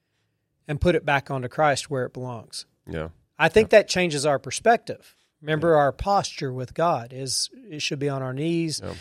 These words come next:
Speaker 1: and thankful.
Speaker 2: Yeah, now, th-, let me, let me stretch us a little bit here, Joe.
Speaker 1: Go ahead.
Speaker 2: And set me straight here.
Speaker 1: I don't know if I can do that, but we'll,
Speaker 2: Um,
Speaker 1: we'll talk.
Speaker 2: uh, so he, he,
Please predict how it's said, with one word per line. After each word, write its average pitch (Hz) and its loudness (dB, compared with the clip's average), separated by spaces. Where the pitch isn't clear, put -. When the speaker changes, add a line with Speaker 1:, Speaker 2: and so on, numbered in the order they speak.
Speaker 1:
and 131 -6
thankful. 147 -2
Speaker 2:
Yeah, 165 8
now, 139 6
th-, 143 2
let 160 8
me, 139 4
let 151 2
me 123 4
stretch 110 4
us 90 -6
a 87 -2
little 78 -4
bit 65 -6
here, 65 -8
Joe. 71 -2
Speaker 1:
Go 98 6
ahead. 180 0
Speaker 2:
And 90 -2
set 95 4
me 90 -4
straight 85 0
here. 55 -12
Speaker 1:
I 175 0
don't 156 2
know 147 2
if 143 -2
I 139 0
can 131 -4
do 131 -2
that, 120 12
but 120 12
we'll, 110 10
Speaker 2:
Um, 107 8
Speaker 1:
we'll 170 2
talk. 151 2
Speaker 2:
uh, 151 2
so 139 10
he, 147 8
he, 151 4